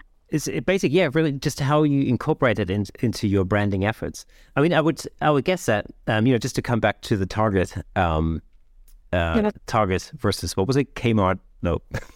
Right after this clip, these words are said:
Speaker 2: We,
Speaker 1: Comparison.
Speaker 2: Walmart and Target for
Speaker 1: Walmart
Speaker 2: us.
Speaker 1: and Target, that's it.
Speaker 2: <laughs>
Speaker 1: Um, I, you know, I, I guess Target in the U S, just like, you know, Waitrose over here in the U K, um, they know very,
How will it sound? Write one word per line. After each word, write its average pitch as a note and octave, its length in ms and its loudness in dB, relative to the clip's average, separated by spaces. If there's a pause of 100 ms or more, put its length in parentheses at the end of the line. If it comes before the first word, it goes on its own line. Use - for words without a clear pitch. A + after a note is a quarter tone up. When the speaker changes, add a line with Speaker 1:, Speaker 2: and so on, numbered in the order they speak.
(520)
Speaker 2:
We, C4+ 120 0
Speaker 1:
Comparison. D#3+ 420 4
Speaker 2:
Walmart C#4 300 2
and A#3+ 100 -10
Target G3 380 0
for F#3+ 140 2
Speaker 1:
Walmart E3 240 4
Speaker 2:
us. A2 80 2
Speaker 1:
and G#2 80 -2
Target, F#2+ 240 -2
that's A2 180 2
it. F#2 100 0 (320)
Speaker 2:
<laughs> - 280 -16
Speaker 1:
Um, D3 320 2 (100)
I, - 160 -6 (140)
you G3 100 2
know, D3+ 260 2
I, - 160 -6 (600)
I D3+ 240 -4
guess G3+ 320 -2
Target E3+ 580 0 (120)
in B2+ 140 2
the A#2+ 60 4
U B2 80 4
S, G#2+ 140 0
just - 180 -2
like, G#2+ 360 0
you B2+ 100 2
know, F#2+ 180 4
Waitrose G#2 400 2
over G2 160 0
here G2 140 4
in F2+ 60 4
the E2+ 80 2
U E2 140 -2
K, E2+ 400 -2 (460)
um, A2 340 0 (280)
they F3+ 240 2
know C3+ 340 2
very, G#2+ 560 2